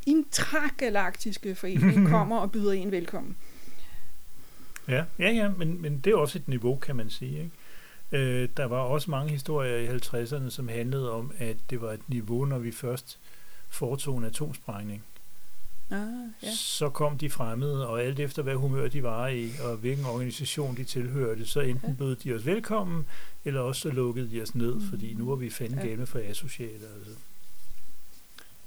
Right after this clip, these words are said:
Speaker 2: Øhm, så, men igen, altså... Øh, og, og jeg tror et eller andet sted, næsten ligegyldigt hvilken af de der skalaer,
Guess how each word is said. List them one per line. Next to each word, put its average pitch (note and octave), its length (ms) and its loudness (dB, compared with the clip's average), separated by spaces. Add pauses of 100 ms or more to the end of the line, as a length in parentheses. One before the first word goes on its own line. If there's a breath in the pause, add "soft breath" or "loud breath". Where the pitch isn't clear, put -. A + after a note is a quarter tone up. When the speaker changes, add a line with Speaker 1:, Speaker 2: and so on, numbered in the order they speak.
(380)
Speaker 2:
Øhm, G#2 480 2 (100)
så, - 380 -4 (180)
men C#3 280 -2
igen, C#3 280 0 (100)
altså... C3 220 -4 (580 loud breath)
Øh, A#2 580 0 (1700)
og, D3+ 260 0 (680)
og D#3 140 0
jeg C#3+ 120 0
tror D#3 420 0
et D3+ 100 0
eller D#3+ 200 4
andet C#3 200 2
sted, C#3+ 300 -2
næsten C#3+ 360 -4
ligegyldigt C3+ 380 -4
hvilken B2+ 320 0
af - 100 2
de D3 120 4
der C3 200 0
skalaer, A#2+ 640 -4